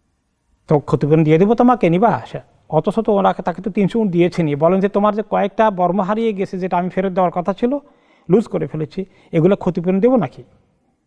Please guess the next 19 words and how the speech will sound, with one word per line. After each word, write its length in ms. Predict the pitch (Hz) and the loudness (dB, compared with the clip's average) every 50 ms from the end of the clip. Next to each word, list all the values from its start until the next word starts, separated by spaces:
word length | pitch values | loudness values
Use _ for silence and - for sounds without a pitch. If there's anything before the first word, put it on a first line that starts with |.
| _ _ _ _ _ _ _ _ _ _ _ _ _ _ _ | _ _ _ _ _ _ _ _ _ _ _ _ _ _ _
তো 60 | 160 | -6
নবী 300 | 147 147 143 135 143 143 | -4 -4 -4 -4 -4 -8
করিম 280 | 131 - 147 143 143 143 | -6 -6 -4 -4 -4 -6
সাল্লাল্লাহু 120 | - - | -6 -6
আলাইহি 80 | 147 143 | -6 -6
ওয়াসাল্লামকে 300 | 143 - - 147 139 143 | -6 -6 -6 -6 -4 -6
এই 60 | 139 | -6
কথা 200 | - 147 - 147 | -6 -6 -6 -6
শুনে 320 | 139 - - 196 208 214 190 | -8 -4 -2 0 0 0 -2
সাফওয়ান 400 | - - 165 139 - 160 160 139 | -2 -4 -6 -6 -4 -4 -6 -2
তখন 260 | - 170 - 208 202 | -4 -4 -4 -2 -6
ইসলাম 240 | 180 - - 160 151 | -6 -6 -6 -8 -6
কবুল, 300 | - 151 139 135 139 139 - _ | -6 -6 -8 -8 -10 -12 -14 _
কবুল 200 | - 147 135 131 | -8 -8 -8 -6
করেননি। 480 | - 139 127 127 139 151 147 139 139 165 - _ _ _ _ _ _ _ _ _ _ _ | -8 -6 -6 -4 -4 -4 -4 -4 -6 -10 -16 _ _ _ _ _ _ _ _ _ _ _
বললেন, 340 | 139 139 127 127 156 180 190 - _ _ _ _ _ _ | -6 -4 -2 -2 -4 -6 -6 -10 _ _ _ _ _ _
"লা 220 | 151 170 196 202 | 2 2 2 2
ইয়া 180 | 180 151 143 135 | 2 0 -2 -4
রাসূলুল্লাহ, 600 | 131 - - 143 127 113 113 117 113 113 117 | -6 -8 -8 -10 -10 -8 -10 -14 -14 -16 -18